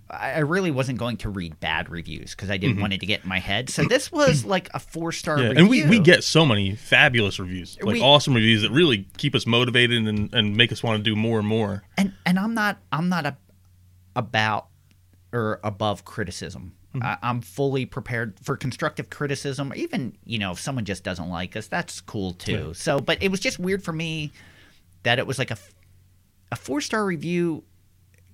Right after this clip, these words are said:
Speaker 1: kinda like, it was like a bad review disguised as a four-star
Speaker 2: Yeah.
Speaker 1: review.
Speaker 2: <laughs> And I, I remember you came in the office and
Speaker 1: Yeah.
Speaker 2: said, "Hey, we got a review," and it just didn't hit me the right way. So I, I went and read. I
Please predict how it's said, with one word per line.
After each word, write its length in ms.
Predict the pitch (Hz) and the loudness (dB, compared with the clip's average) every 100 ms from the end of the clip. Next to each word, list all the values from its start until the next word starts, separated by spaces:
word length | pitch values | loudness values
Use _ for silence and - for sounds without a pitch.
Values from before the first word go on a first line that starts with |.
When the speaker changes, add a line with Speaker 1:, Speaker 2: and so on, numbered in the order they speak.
| _ | _
Speaker 1:
kinda 280 | - 180 180 | -4 -2 -2
like, 320 | 156 139 - - | -2 -4 -6 -4
it 80 | 170 | -2
was 140 | 180 | -2
like 80 | 190 | -4
a 60 | |
bad 300 | 147 185 214 | -4 -4 -4
review 300 | 185 180 185 | -4 -4 -4
disguised 580 | 170 123 - 156 165 131 | -4 -6 -6 -4 -2 -4
as 140 | 113 98 | -6 -8
a 40 | |
four-star 400 | - 123 - 110 | -10 -10 -6 0
Speaker 2:
Yeah. 60 | 127 | 0
Speaker 1:
review. 240 | 175 - | 2 4
Speaker 2:
<laughs> 520 | 135 147 156 180 254 - | 4 4 2 0 -2 8
And 120 | 180 | 10
I, 140 | 208 196 | 10 8
I 140 | 170 | 8
remember 340 | 170 156 143 | 8 6 4
you 140 | 131 143 | 4 4
came 200 | 147 127 | 6 6
in 80 | 113 | 6
the 80 | 107 | 4
office 460 | 107 113 104 - - | 4 2 0 -2 -2
and 200 | 104 98 | 0 0
Speaker 1:
Yeah. 120 | 101 | -2
Speaker 2:
said, 260 | - 101 | -2 -2
"Hey, 180 | 101 131 | -2 -2
we 160 | 120 170 | 0 2
got 140 | 196 | 4
a 60 | 151 | 4
review," 600 | 127 113 143 131 117 - - - - - - | 4 6 6 6 4 0 -12 -20 -20 -20 -6
and 140 | 110 123 | 0 2
it 40 | |
just 200 | 202 294 - - | 4 2 -4 -4
didn't 280 | 254 269 175 | -2 -2 4
hit 220 | 185 175 | 4 6
me 120 | 151 | 4
the 80 | 123 | 4
right 200 | 113 101 | 4 4
way. 360 | 104 101 98 - | 4 2 0 -4
So 180 | - 113 | 2 6
I, 180 | 127 127 | 6 6
I 140 | 107 127 | 4 4
went 260 | 117 113 | 4 2
and 80 | 101 | 2
read. 120 | 98 104 | 2 6
I 260 | 135 104 | 8 6